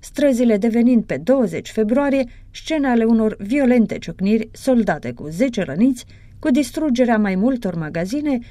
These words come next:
și cu incendierea unei biserici protestante. Ministrul care guvernează orașul Punjab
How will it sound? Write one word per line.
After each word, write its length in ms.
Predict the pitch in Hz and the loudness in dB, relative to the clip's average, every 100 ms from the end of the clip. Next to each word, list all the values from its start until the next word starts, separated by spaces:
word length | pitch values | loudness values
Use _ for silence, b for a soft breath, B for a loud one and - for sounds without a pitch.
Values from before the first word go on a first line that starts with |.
| B | B
și 200 | - - | -14 -8
cu 220 | - 294 - | -4 -4 -2
incendierea 720 | 277 302 262 233 214 240 226 | 0 0 4 4 4 2 2
unei 260 | 220 208 202 | 0 0 0
biserici 520 | 226 240 175 131 - | -2 -2 -2 -4 -6
protestante. 760 | 190 196 214 - 247 220 180 - - - - | -6 -4 -4 0 0 2 -2 -8 -16 -18 -2
Ministrul 540 | 294 311 330 311 302 | 0 0 -2 -2 -2
care 220 | 285 277 | 0 0
guvernează 600 | 269 262 262 262 294 233 | 2 2 2 2 0 -2
orașul 420 | 170 175 180 180 170 | -2 -2 -4 -6 -4
Punjab 520 | 208 208 262 277 | -2 -2 -2 -2